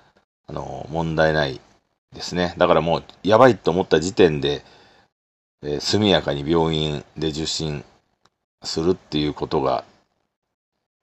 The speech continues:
早期発見としては良いというところでしょうかね。増加の、えー、日本での増加の要因として、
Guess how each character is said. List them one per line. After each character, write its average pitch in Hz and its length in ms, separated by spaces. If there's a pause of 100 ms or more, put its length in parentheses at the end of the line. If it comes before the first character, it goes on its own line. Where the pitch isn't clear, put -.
(600)
早 85 320
期 - 160
発 - 180 (100)
見 69 200
と 71 140
し - 100
て 78 140
は 64 160
良 65 220
い - 200
と 57 140
い - 20
う - 240 (1800)
と 80 100
こ 78 100
ろ 71 300
で 64 240
し - 140
ょ - 200
う - 160 (840)
か - 160
ね。 78 400 (1600)
増 110 240
加 123 120
の、 117 220 (160)
え 82 140
ー、 82 40
日 90 100
本 131 160
で 98 100
の 78 100
増 90 180
加 92 120
の 92 60
要 90 120
因 87 80
と 87 120
し - 100
て、 85 320